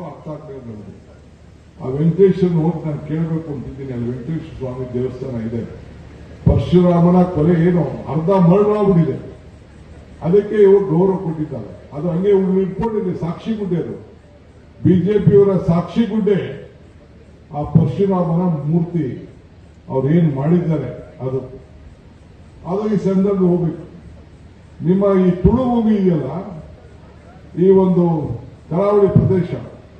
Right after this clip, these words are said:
ಬಹಳ ಪವಿತ್ರವಾದಂಥ ಭೂಮಿ. ವಿದ್ಯಾ ಕ್ಷೇತ್ರದಲ್ಲಿ, ಆರ್ಥಿಕ ಕ್ಷೇತ್ರದಲ್ಲಿ, ಧಾರ್ಮಿಕ ಕ್ಷೇತ್ರದಲ್ಲಿ ಯಾವಾಗಲೂ ಕೂಡ ನಿಮ್ದೇ ಆದಂಥ ಒಂದು ಇತಿಹಾಸ ಇದೆ. ಹಿಂದೆ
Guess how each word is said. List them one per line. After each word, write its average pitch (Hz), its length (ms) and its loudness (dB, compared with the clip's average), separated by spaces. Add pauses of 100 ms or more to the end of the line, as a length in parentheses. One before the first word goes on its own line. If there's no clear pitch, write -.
(800)
ಬಹಳ 202 160 -4 (180)
ಪವಿತ್ರವಾದಂಥ 226 760 0 (160)
ಭೂಮಿ. 180 280 0 (1160)
ವಿದ್ಯಾ 156 320 -2 (140)
ಕ್ಷೇತ್ರದಲ್ಲಿ, 202 720 -4 (400)
ಆರ್ಥಿಕ 180 480 -6
ಕ್ಷೇತ್ರದಲ್ಲಿ, 196 680 -4 (840)
ಧಾರ್ಮಿಕ 180 580 4
ಕ್ಷೇತ್ರದಲ್ಲಿ 190 600 4 (1040)
ಯಾವಾಗಲೂ 220 540 0
ಕೂಡ 208 120 -6 (180)
ನಿಮ್ದೇ 180 300 0 (160)
ಆದಂಥ 165 360 -6 (180)
ಒಂದು 151 140 -8 (100)
ಇತಿಹಾಸ 151 340 -8 (160)
ಇದೆ. 110 140 -12 (1160)
ಹಿಂದೆ 185 280 4